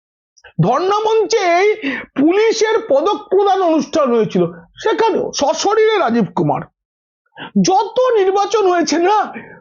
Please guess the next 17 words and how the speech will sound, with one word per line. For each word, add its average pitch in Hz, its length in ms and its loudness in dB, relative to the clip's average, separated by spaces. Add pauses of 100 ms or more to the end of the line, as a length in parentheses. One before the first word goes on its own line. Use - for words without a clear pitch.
(100)
দু 294 100 2
হাজার 294 400 0
ষোলোয়, 254 600 2
দু 247 200 2
হাজার 233 320 2
উনিশে, 226 680 2
চব্বিশে, 220 580 0 (340)
নির্বাচন 415 600 0
কমিশন 427 500 2
এসে 330 420 0
প্রথম 381 440 -2
কাজ 320 260 0
যেটা 247 180 0
করেছে, 320 300 0
রাজীব 277 400 0
কুমারকে 302 380 0
ভোটের 254 520 0